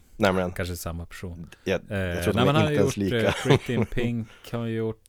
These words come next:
Speaker 1: <laughs> Han har
Speaker 2: eh,
Speaker 1: gjort en hel
Speaker 2: och han har gjort, eh,
Speaker 1: drös med
Speaker 2: Fyra
Speaker 1: filmer.
Speaker 2: med Ferris, eller Ferris Bueller's
Speaker 1: Day Off,
Speaker 2: Day
Speaker 1: ja,
Speaker 2: Off,
Speaker 1: precis.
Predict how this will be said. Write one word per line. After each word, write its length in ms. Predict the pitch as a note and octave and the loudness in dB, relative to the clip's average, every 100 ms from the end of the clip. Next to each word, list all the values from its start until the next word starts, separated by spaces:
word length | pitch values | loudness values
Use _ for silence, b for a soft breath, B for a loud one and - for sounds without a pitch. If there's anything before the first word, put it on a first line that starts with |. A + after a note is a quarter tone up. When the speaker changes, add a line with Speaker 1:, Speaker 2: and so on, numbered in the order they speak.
| - | -18
Speaker 1:
<laughs> 120 | - | -8
Han 80 | G#2+ | 0
har 60 | |
Speaker 2:
eh, 60 | B2+ | 2
Speaker 1:
gjort 140 | B2+ | 2
en 60 | B2+ | 2
hel 160 | B2+ B2 | 2 0
Speaker 2:
och 140 | - | 0
han 120 | G#2+ A2 | 2 4
har 80 | |
gjort, 140 | A2+ A2 | 4 4
eh, 80 | G#2 | 2
Speaker 1:
drös 280 | F#2+ - | 0 0
med 80 | F#2 | -4
Speaker 2:
Fyra 120 | A2+ | -2
Speaker 1:
filmer. 160 | G2 G#2+ | 0 0
Speaker 2:
med 140 | G#2 - | -2 -2
Ferris, 420 | G#2 G2+ D#2 - | -4 -4 -8 -10
eller 160 | F#2+ F2+ | -10 -10
Ferris 460 | - A2 G2 F2+ - | -8 -8 -6 -8 -6
Bueller's 680 | G2+ F#2+ F2+ - - - F2 | -6 -4 -8 -12 -18 -12 0
Speaker 1:
Day 160 | F#2+ | 2
Off, 180 | F#2+ F#2+ | 2 0
Speaker 2:
Day 120 | F#2+ F#2 | -4 -4
Speaker 1:
ja, 80 | |
Speaker 2:
Off, 100 | E2+ | -6
Speaker 1:
precis. 260 | F#2+ F#2+ F#2 | -8 -10 -12